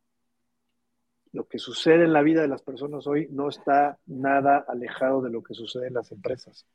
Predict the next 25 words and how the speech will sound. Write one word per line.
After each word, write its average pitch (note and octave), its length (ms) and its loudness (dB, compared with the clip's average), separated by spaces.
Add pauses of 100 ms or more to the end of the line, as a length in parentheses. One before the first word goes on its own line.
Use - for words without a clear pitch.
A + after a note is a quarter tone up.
(480)
Entonces, B2+ 520 0
¿qué F3 140 12
buscan F#3+ 480 4
los C3+ 140 -2
consumidores C3+ 880 0
o B2+ 80 -10
qué D#3 120 -2
buscamos D#3+ 680 0
los A#2 120 -8
consumidores B2 600 -4
de B2 80 -12
las A2+ 120 -14
compañías? C3 640 -8 (680)
Es C#3+ 160 4
que E3+ 460 6
las C#3 240 -6
interacciones C#3 680 -6
se B2+ 100 -10
sientan E3+ 420 4
más C#3+ 180 -4
naturales, C3+ 720 0
que A#2+ 100 -14
sean C#3 240 -6
más C#3 200 -6
conversacionales. B2 1120 -8